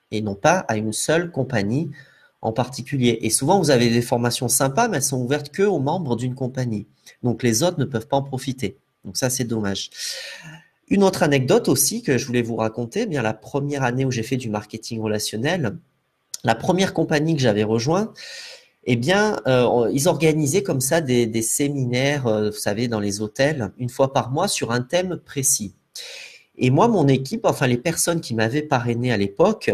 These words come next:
n'habitaient pas dans mon secteur. Elles venaient de Toulouse, du secteur de Toulouse, et moi j'étais plutôt vers Aix, Marseille.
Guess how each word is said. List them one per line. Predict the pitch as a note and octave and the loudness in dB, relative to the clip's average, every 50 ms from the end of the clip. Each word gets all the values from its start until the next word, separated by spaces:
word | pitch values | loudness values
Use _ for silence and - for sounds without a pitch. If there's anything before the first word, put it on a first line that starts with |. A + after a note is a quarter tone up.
| G2 G2+ | -2 -2
n'habitaient | G#2 G2+ G2+ A2 A#2+ B2+ B2 B2 C3+ C3+ - D3 C#3 | -6 -8 -4 0 0 0 2 0 -2 -2 0 0 2
pas | C#3+ G3 G3 | 2 2 2
dans | F3+ E3 | 2 2
mon | D#3 D3+ D3 | 2 2 2
secteur. | D3 - D3 C3+ C#3 - - A2+ G2 F2+ - - | 2 0 0 -2 -4 0 0 2 2 0 -4 -6
Elles | - A#2 A2+ | -4 -4 -2
venaient | A2+ A#2+ A#2+ C3 C#3 | -2 0 0 2 2
de | C3 A#2+ | 2 0
Toulouse, | A2 - - B2+ A#2+ B2 D#3 A3 G#3 C#3 A2 F#2+ F#2+ _ _ _ _ | 0 -2 -2 -2 0 0 0 0 0 0 -2 -4 -6 _ _ _ _
du | - - G#2+ | -18 -12 -8
secteur | - - A2 - - - A2 G#2 | -4 -4 -4 -4 -2 -2 -2 -2
de | A2 | -2
Toulouse, | G#2+ - - B2+ E3+ G3+ - C#3 | -6 -6 -6 -4 -2 -2 -2 -2
et | A2+ | -2
moi | C3 D#3+ | -2 -2
j'étais | D#3+ C#3 C3 - C#3 | -2 -2 -4 -4 -6
plutôt | C3 - - - E3+ E3 | -6 -6 -8 -4 -4 0
vers | D#3 C#3+ C#3 - - | 0 0 -2 0 -2
Aix, | C#3+ D#3 D3+ D#3 - - - | -2 -2 0 0 -2 -2 -2
Marseille. | C3 C3 C3 - - - - - E3 | -4 -4 -2 -2 -2 -2 -2 -4 -6